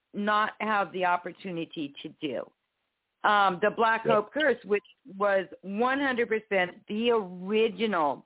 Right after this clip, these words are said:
Speaker 1: poltergeist. It was an amazing case. Got a case in that same area that's acting about the same. So we plan on heading down there in June or July, and we will be going live.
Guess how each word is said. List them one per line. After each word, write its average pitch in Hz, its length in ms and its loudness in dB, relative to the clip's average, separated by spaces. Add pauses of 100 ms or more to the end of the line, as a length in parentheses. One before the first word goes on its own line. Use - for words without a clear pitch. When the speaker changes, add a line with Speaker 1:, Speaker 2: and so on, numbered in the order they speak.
Speaker 1:
poltergeist. 120 680 -2 (720)
It 233 180 2
was 220 320 2 (540)
an 208 120 0
amazing 202 1200 -2
case. 160 360 0 (360)
Got 220 200 0
a 208 80 0
case 196 380 -2
in 185 80 -8
that 165 240 -4 (120)
same 175 280 0 (100)
area 165 480 2
that's 156 240 -2 (160)
acting 247 520 2
about 190 360 0
the 180 180 -4
same. 180 460 -8 (760)
So 220 580 2 (300)
we 233 240 0
plan 254 300 0
on 233 160 0
heading 220 340 0
down 196 240 0
there 190 240 0
in 175 160 -4
June 180 180 -6
or 175 80 0
July, 160 460 0
and 202 220 -4
we 220 120 -4
will 254 240 2
be 302 160 -2
going 240 300 0
live. 139 500 -2